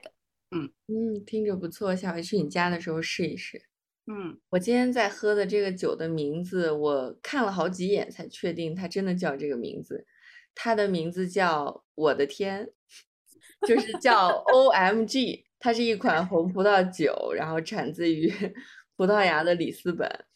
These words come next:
Speaker 2: 就是它的名字听起来非常的不靠谱，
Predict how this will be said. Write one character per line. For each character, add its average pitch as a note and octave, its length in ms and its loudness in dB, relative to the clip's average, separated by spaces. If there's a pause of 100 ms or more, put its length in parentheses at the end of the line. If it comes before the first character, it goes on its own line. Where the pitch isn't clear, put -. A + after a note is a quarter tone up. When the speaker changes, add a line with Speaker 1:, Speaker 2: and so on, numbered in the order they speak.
(460)
Speaker 2:
就 G#3 120 2
是 F#3+ 60 2
它 G#3 220 -2
的 G#3 80 4
名 F3+ 260 -2
字 G3 140 4
听 G#3 260 0
起 G3+ 140 -4
来 D3+ 180 -2
非 F#3+ 260 -2
常 E3 360 -8
的 A#2 680 0 (320)
不 F3+ 120 -6
靠 A3+ 240 2
谱， - 440 -8